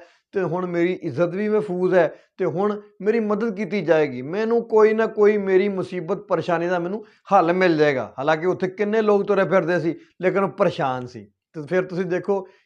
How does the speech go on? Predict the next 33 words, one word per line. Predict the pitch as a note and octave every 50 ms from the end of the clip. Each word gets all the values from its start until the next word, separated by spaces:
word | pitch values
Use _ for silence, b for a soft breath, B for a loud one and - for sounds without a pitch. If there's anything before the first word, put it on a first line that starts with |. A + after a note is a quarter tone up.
| b
ਕਿ | - G3+
ਕਿਸ | F3+ - G#3 F#3
ਤਰ੍ਹਾਂ | - - G#3 G3+
ਉਹਨਾਂ | G3+ G3 G3+
ਨੇ | G3+
ਮਦਦ | F#3+ E3+ D#3 D#3 E3 F3 E3
ਕੀਤੀ। | E3 F3+ F3 C#3+ F3 F3 E3 D3+ b b b b _
ਫਿਰ | - G#3+ A#3+ A#3 A#3 G#3 - - - _ _ _ _ _ _ _ _ _ _ _ -
ਗੁਰਦੁਆਰੇ | C#3 C3+ C#3+ E3 D#3+ C#3 F3 E3 D#3+ D#3+ E3 F3
ਦੇ | F#3+ G3+
ਵਿੱਚ | G3+ G3 F#3
ਜਾ | E3+ E3+ F3+ F3+ E3+ E3
ਕੇ | D#3+ - F#3+ F3 D#3+ B B B B _
ਉਹਦੇ | D3+ D#3 C#3 E3+
ਵਿੱਚ | F#3 F#3 F#3
ਵੀ | F3+
ਉਹਨਾਂ | F#3+ F#3+
ਨੇ | F#3+ F3+
ਦੱਸਿਆ, | D#3 C#3 D#3+ D#3+ D#3 D3+ C#3 C3+
ਗੁਰੂ | B2+ C#3+ F3 F#3+ F#3
ਨਾਨਕ | E3 D#3 D#3+ E3+ F3 F#3 G3 F#3
ਦੇਵ | F#3 D#3 D#3+ E3+ F3 E3+
ਜੀ | D#3 D3+ F3+ E3+
ਦੀ | E3
ਜਿਹੜੀ | F#3 F3+ F3 F3+
ਬਾਣੀਆਂ | C3+ A#2 D3 C#3+ C#3 C#3+ D#3 E3+ F3 E3+
ਸੀ | C#3 D3 D3+ C#3 B2+ B2 b b b b b b b _ _ _
ਉਹ | G3+ B3
ਵੀ | C4 C4 C4+ B3+
ਉਹਨਾਂ | A#3+ A3+
ਨੂੰ | A3 A3
ਯਾਦ | G#3 F3+ C#3+ A#2 G#2 G2 F2+
ਹੈ। | F2+ F#2 -